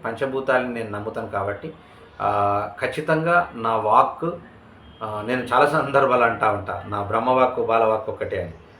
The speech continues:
ఆ, నేను బాలుని కాకపోయినా బాలవాక్కే, ఎందుకంటే నాది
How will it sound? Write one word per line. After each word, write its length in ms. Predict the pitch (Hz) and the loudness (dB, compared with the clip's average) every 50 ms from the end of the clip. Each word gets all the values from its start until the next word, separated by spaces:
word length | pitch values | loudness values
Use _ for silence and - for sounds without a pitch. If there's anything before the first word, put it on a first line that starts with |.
| - - - - - - - - | -20 -20 -20 -20 -20 -20 -16 -12
ఆ, 300 | 104 101 101 101 95 98 98 | -10 -8 -6 -6 -6 -4 -4
నేను 180 | 113 117 113 | -4 -4 -2
బాలుని 420 | 101 98 95 117 143 147 160 160 143 | -2 0 0 2 2 2 2 2 4
కాకపోయినా 540 | 139 120 120 - 127 127 123 123 127 151 | 6 6 6 6 2 2 2 2 2 0
బాలవాక్కే, 640 | 151 - 110 110 123 135 135 131 131 - - - 90 87 - - - - - - - - - - - | -2 0 2 4 6 8 8 8 6 4 -2 -6 -10 -10 -12 -20 -20 -20 -20 -20 -20 -20 -20 -12 -10
ఎందుకంటే 380 | 104 110 120 131 131 127 135 | -8 -4 -2 -2 0 0 0
నాది 640 | 123 117 113 113 117 127 135 135 151 170 196 202 - | -2 -2 0 2 4 6 6 6 4 2 -2 -4 -8